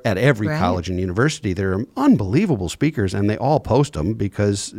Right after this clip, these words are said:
Speaker 1: people wanna see. And so there's so many great commencement speeches. And,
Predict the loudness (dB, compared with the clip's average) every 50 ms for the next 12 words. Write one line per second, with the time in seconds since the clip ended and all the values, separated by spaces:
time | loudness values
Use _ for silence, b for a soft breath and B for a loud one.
0 | -12 -8 -6 -6 -4 -2 -2 -2 -2 -2 -2 0 0 2 2 2 2 0 -2 0
1 | 0 0 0 B B B B B B B -6 -6 -4 -2 2 4 6 6 6 4
2 | 4 2 2 2 0 0 -2 0 0 0 0 -2 0 -2 -2 -2 -2 -6 -8 -6
3 | -6 -4 -6 -6 -6 -6 -4 -2 0 2 2 0 -2